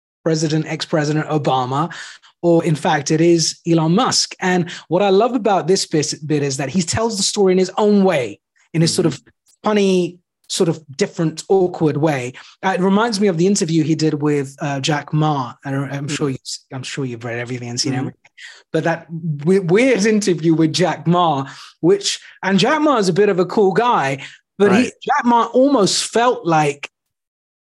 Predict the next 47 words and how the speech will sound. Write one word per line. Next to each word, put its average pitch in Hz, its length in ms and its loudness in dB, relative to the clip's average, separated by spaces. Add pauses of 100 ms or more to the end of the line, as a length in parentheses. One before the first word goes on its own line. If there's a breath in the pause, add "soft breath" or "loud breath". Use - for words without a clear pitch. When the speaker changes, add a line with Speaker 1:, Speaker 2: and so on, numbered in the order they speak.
(160)
Speaker 1:
it, 160 140 -8 (320)
that 180 420 -2
he 175 140 0
wasn't, 196 340 2 (100)
he 175 100 2
wasn't 185 400 2 (120)
well 180 440 0 (340)
in 151 200 0
that 147 200 0
interview, 170 240 0 (120)
Speaker 2:
<laughs> - 320 -8
Speaker 1:
you 160 80 -4
know, 151 200 -6 (260 loud breath)
where 180 180 4
he 185 80 4
was 196 80 0
just - 140 -2
coming 226 200 2
out 202 140 0
with 175 160 0 (160)
arbitrary 202 500 2
statements, 170 680 -4
you 156 80 0
know. 147 200 -2
Uh, - 20 -12
Speaker 2:
Right. 131 360 -2 (380)
Speaker 1:
and, 180 240 0
and 190 160 0 (120)
I 185 100 0
think 220 160 2
Elon 247 260 4
was 170 160 0
thinking, 180 400 0 (100)
he's 175 100 -6
probably 196 200 -2
thinking, 160 280 -2 (720 loud breath)
"Should - 280 -2
I 254 120 2
be 240 140 4
on 247 120 2
this 226 160 2
stage 262 340 2
or 160 80 2
could 185 120 0
I 185 80 2
be, 175 120 4
Speaker 2:
Right. 117 300 2